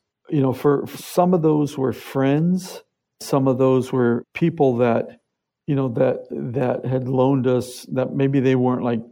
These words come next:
close friends, but they had loaned us some money. A couple of them were, you know, I think two of them were past employees that we owed a decent amount to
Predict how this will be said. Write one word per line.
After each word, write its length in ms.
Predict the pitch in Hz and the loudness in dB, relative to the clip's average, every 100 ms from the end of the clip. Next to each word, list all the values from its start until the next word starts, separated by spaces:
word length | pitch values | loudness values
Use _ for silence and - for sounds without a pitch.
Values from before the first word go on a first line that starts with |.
| - | -16
close 380 | - 131 139 - | -2 0 0 -2
friends, 340 | 139 143 151 | -4 -2 -2
but 180 | 139 113 | -4 0
they 60 | |
had 120 | 120 113 | 0 0
loaned 340 | 117 135 131 | 0 0 -2
us 120 | 120 | -4
some 220 | - 113 | -2 -2
money. 360 | 110 113 143 165 - _ _ _ _ _ _ | 0 0 0 -4 -8 _ _ _ _ _ _
A 40 | - | -2
couple 320 | 151 151 139 | -2 4 4
of 80 | 127 | 4
them 180 | 123 | 2
were, 480 | 120 117 113 107 - - - | 2 2 2 0 -2 -10 -6
you 100 | 120 | -2
know, 300 | 107 101 107 - - | -2 -2 -6 -12 -14
I 40 | |
think 240 | - 135 131 | -8 -8 -4
two 160 | 131 | -2
of 80 | 123 | 0
them 60 | 117 | 0
were 100 | 110 | -2
past 420 | - 110 117 123 | 0 0 0 -2
employees 500 | 117 - 117 113 104 | -6 0 0 2 0
that 100 | 117 | -2
we 200 | 113 113 | -2 -2
owed 300 | 120 113 107 | 0 0 2
a 80 | 104 | -2
decent 500 | 104 117 107 - 110 | -2 -2 -2 -2 -4
amount 480 | 104 107 113 110 - | -4 -4 -4 -6 -6
to 400 | 117 104 107 | -4 -2 -4